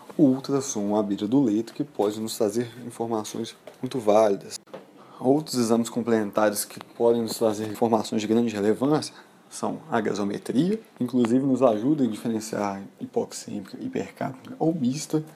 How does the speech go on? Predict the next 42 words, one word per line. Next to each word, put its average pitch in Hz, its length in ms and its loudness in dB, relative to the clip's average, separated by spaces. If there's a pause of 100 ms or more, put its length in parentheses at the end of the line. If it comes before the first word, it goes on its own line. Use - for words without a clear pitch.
(200)
Lembrando 110 560 2
que - 260 -10
a 113 40 -8
hipoxêmica, 131 680 0
o 135 60 -6
que 135 80 -6
chama 113 240 -6
a - 20 -2
atenção 127 480 -2 (240)
é 120 100 2
um 135 180 0
P 147 200 0
O 120 160 6
dois 127 240 2
baixo, 175 480 0 (400)
a 120 60 6
hipercápnica, - 720 -2
o - 20 -16
que - 60 -12
chama 117 160 -4
a - 20 0
atenção 107 480 -4
é - 20 0
uma 123 220 4
acidose 170 800 4
associada 120 840 0 (160)
a 123 140 6
um 135 180 -2 (200)
P 131 120 4
C - 140 0
O 120 80 6
dois 120 240 4
aumentado, 120 760 0
maior 110 300 -4
que - 60 -20
quarenta - 320 -4
e 95 60 -6
cinco, - 300 -8
cinquenta, 123 400 -4
dependendo 208 500 -2
da - 60 -2
referência. 143 380 -2